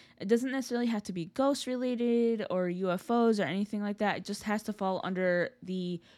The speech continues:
creepy umbrella. I would love to have you on my show, or even if you wanna, like,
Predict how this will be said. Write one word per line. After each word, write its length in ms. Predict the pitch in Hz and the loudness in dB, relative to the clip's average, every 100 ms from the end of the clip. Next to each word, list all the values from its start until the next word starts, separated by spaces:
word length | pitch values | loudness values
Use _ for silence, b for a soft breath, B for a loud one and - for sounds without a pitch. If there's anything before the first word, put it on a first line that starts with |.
| B | B
creepy 480 | - 214 190 196 190 - | -6 -4 -2 -2 -2 -4
umbrella. 680 | 180 170 170 165 196 214 240 B B B | -6 -2 0 0 2 2 0 B B B
I 60 | 208 | -2
would 120 | 196 | 0
love 160 | 220 240 | 0 0
to 80 | 240 | -2
have 200 | 226 226 | -2 0
you 100 | 226 | 0
on 160 | 196 | -2
my 100 | 175 | -4
show, 520 | 185 - 202 202 190 - | -6 -2 2 2 2 2
or 300 | 185 175 - | 0 0 -2
even 320 | 190 180 170 | -4 -4 -4
if 280 | 170 170 - | -6 -6 -6
you 80 | 175 | -4
wanna, 240 | 170 175 | -4 -4
like, 220 | 170 160 | -4 -6